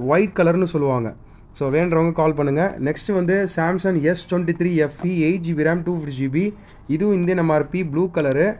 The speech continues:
Condition இதுவுமே பக்கா brand new கண்டிஷன்ல இருக்கும். Warranty பார்த்தீங்கன்னா பத்து மாசம் warranty இருக்கு. So, condition நான் உங்களுக்கு காட்டவே தேவையில்ல. Pure brand new தான், Pure hundred percent, நூத்துக்கு நூறா இருக்கும்.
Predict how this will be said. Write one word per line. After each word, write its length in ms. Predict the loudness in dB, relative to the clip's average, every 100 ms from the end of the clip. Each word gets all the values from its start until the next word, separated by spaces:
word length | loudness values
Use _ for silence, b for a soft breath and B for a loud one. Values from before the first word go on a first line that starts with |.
| b b b -4
Condition 400 | -2 0 0 0
இதுவுமே 300 | 0 0 0 -2
பக்கா 460 | -4 -6 0 0
brand 280 | 2 0 0
new 40 | 2
கண்டிஷன்ல 360 | 0 0 -2
இருக்கும். 300 | -2 0 -2 -4 b b b -6
Warranty 340 | 0 2 2 0
பார்த்தீங்கன்னா 360 | 0 0 0
பத்து 280 | -2 -2 -2
மாசம் 300 | 0 0 0
warranty 280 | 0 0 0
இருக்கு. 320 | -2 0 0 -2 -8 -20 -20 -20
So, 160 | -14 -6
condition 440 | -4 -2 -2 -2
நான் 160 | -2 -2
உங்களுக்கு 300 | -2 -4 -4
காட்டவே 300 | -4 0 0
தேவையில்ல. 420 | 0 0 2 0 -2 B B B B -16 -2
Pure 420 | 4 6 6 4
brand 300 | 2 2 2
new 140 | 2
தான், 240 | 2 0 0
Pure 280 | 0 2 2
hundred 340 | 0 0 0
percent, 300 | -2 0 0
நூத்துக்கு 380 | 0 -2 -2 0
நூறா 280 | 2 2 2
இருக்கும். 340 | 0 0